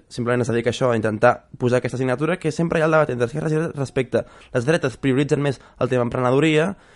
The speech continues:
i les esquerres més un tema social, i llavors no s'acaben de posar d'acord i al final mai hi havia assignatura d'economia. Total, ara se'n posa i com que estan les dretes amb una majoria absolutíssima, la posen enfocada a l'emprenedoria. A mi personalment em sembla bé amb un matís.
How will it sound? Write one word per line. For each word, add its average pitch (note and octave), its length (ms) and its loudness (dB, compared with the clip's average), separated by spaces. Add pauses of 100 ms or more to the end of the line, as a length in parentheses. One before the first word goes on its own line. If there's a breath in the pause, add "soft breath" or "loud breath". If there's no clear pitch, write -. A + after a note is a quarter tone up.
(100)
i C3 60 -2
les A#2+ 180 6
esquerres C#3+ 480 0 (220 soft breath)
més B2 120 0
un C3 100 2
tema C3+ 180 2
social, C3+ 640 0 (360 soft breath)
i C3+ 100 0
llavors C3+ 280 4
no D3 120 2
s'acaben C3 280 2
de C3+ 80 2
posar D3+ 180 4
d'acord D#3 340 4
i D3 60 -2
al A#2+ 80 2
final B2+ 380 0
mai A#2+ 240 2
hi A#2+ 40 4
havia A#2 220 2
assignatura A2 420 -2
d'economia. G#2+ 500 -4
Total, C3 320 2
ara C#3 140 2
se'n D3+ 180 0
posa D#3+ 360 2
i A2+ 60 -2
com A2+ 140 2
que A2 80 -6
estan B2+ 160 -4
les C3 140 2
dretes A#2+ 320 -2
amb A2+ 120 -6
una G#2+ 80 -4
majoria A2+ 280 -4
absolutíssima, C#3+ 640 -4 (420 soft breath)
la C3 140 0
posen C3 340 0
enfocada C3 420 2
a - 40 2
l'emprenedoria. A2+ 640 0 (420 soft breath)
A - 80 -4
mi F#3+ 80 4
personalment F3+ 440 2
em C3 100 0
sembla F#3 280 0
bé F#3+ 120 2 (340)
amb D#3 180 0
un F3+ 100 2
matís. A#2 500 -2